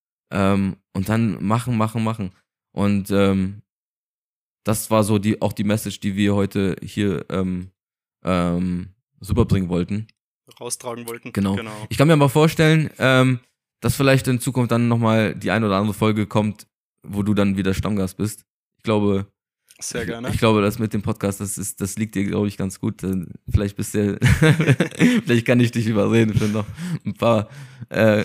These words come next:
Speaker 1: Folgen im Anschluss. Und, ähm, dann hört man, weil ich, ich hab gemerkt, wir hatten ein paar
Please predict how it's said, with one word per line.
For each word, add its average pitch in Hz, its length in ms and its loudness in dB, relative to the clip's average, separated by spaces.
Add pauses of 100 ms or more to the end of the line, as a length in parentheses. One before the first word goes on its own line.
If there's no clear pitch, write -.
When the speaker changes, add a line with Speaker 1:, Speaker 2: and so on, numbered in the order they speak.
(140)
Speaker 1:
Folgen 107 480 0
im 98 140 -2
Anschluss. 107 540 -4 (340)
Und, 95 680 0
ähm, 92 540 -2 (480)
dann 98 160 -2
hört 104 160 0
man, 98 220 -2 (100)
weil 98 240 0
ich, - 220 -8
ich 104 80 -2
hab - 160 -2
gemerkt, 107 400 -4
wir 101 80 0
hatten 101 480 -2
ein 98 60 -10
paar 104 260 0